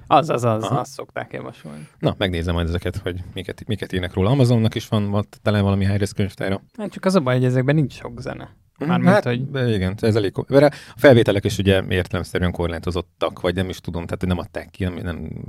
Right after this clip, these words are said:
Speaker 2: érdekes, mert alapvetően vidék egész jó minőségben, eh, k-, kerül rögzítésre a stúdióban, aztán, hogy ezek nem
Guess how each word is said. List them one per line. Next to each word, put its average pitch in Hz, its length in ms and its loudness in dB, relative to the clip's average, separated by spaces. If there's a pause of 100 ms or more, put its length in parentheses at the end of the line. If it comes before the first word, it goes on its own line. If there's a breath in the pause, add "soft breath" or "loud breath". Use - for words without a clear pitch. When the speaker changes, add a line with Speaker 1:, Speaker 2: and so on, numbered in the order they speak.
(120)
Speaker 2:
érdekes, 95 480 -6
mert 95 140 -4
alapvetően 98 840 0
vidék 92 320 -4
egész 85 280 -6
jó 85 180 -6 (160)
minőségben, 87 800 -10
eh, 101 160 -8 (100)
k-, - 160 -20
kerül 87 220 -6
rögzítésre 85 640 -8
a 87 40 -6
stúdióban, 113 500 -4
aztán, 120 260 -6
hogy 113 120 0
ezek 107 200 -2
nem 117 260 0